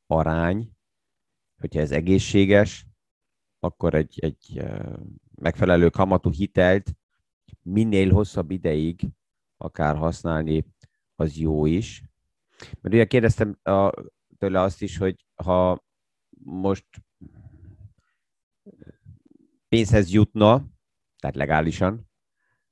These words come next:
mert, mit tudom, a cégbe nagyon jó munkát végeztek, és ezért egy bónusz kifizetés van, vagy, ö, akár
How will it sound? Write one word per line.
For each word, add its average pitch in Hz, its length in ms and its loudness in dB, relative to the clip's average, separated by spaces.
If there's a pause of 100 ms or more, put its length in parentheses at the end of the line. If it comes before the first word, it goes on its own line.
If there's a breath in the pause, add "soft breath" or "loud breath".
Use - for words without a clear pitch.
(380)
mert, - 640 -6
mit - 180 -8
tudom, 78 240 -4
a 78 100 -4
cégbe 85 640 0
nagyon 87 260 -4
jó 82 380 -2 (180)
munkát 107 420 -2
végeztek, 90 520 0
és 85 140 -10
ezért 78 240 -4
egy 80 100 -2
bónusz 113 320 -4
kifizetés 87 680 -2
van, 76 360 -6 (840)
vagy, 80 520 -6
ö, 82 240 -8
akár 90 640 0